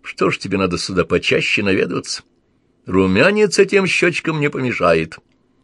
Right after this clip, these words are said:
Они двинулись дальше. Знаешь, мир прошёл длинный путь от этих маленьких радиостанций до наших дней. Телевидение. Господи, помню, как начиналась эта чёртова штука.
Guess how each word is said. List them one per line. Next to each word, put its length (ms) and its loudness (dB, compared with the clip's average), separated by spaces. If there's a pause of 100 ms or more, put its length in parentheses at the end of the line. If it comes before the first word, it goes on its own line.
(320)
Они 200 -10
двинулись 500 -8
дальше. 380 -6 (920)
Знаешь, 680 2 (1000)
мир 300 4
прошёл 480 0
длинный 640 -2
путь 460 -6
от 160 -8
этих 360 -6
маленьких 540 -4
радиостанций 840 -2 (320)
до 140 -12
наших 360 -6
дней. 280 -6 (760)
Телевидение. 840 0 (640)
Господи, 800 2 (120)
помню, 440 2
как 200 -4
начиналась 580 2
эта 160 -4
чёртова 580 0
штука. 400 -6